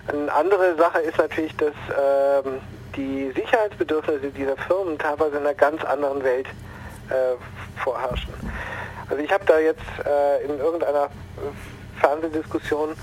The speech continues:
äh, auch gerade noch mal, äh, gehört, die, die Fokussierung zum Beispiel auf solche Sachen, da fährt irgendeiner ihrer Manager im, in der Bahn, irgendwo im I C E, äh, Abteil erste Klasse,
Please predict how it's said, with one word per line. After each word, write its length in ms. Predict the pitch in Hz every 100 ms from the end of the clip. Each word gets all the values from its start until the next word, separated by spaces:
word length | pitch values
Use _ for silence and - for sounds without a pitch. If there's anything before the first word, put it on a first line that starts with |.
| - - -
äh, 240 | 139 143
auch 180 | - 143
gerade 240 | - 156 151
noch 160 | 151
mal, 180 | 156 151 127 139 143 143
äh, 120 | 143
gehört, 380 | 135 139 147 147 - -
die, 440 | 143 139 135 117 - 143
die 80 | 143
Fokussierung 760 | - - - - 180 190 180 185 170 175 - -
zum 120 | 160
Beispiel 520 | 147 151 - 165 156 151
auf 140 | 139
solche 280 | 151 151 143
Sachen, 300 | 147 151 147
da 100 | 143 - - - - -
fährt 260 | 160 151 -
irgendeiner 400 | 156 156 139 143
ihrer 240 | 139 135
Manager 520 | 135 143 147 156 147 -
im, 160 | 131 - - - - -
in 100 | 139
der 120 | 127
Bahn, 340 | 120 98 135 220 - - - - - - - -
irgendwo 500 | 151 165 143 151 143
im 360 | 139 139 135
I 220 | 135 143 135 -
C 60 |
E, 220 | 135 165 185
äh, 40 | - - - - 143 143
Abteil 540 | 156 - 175 156 165 -
erste 320 | 147 196 -
Klasse, 360 | - 156 -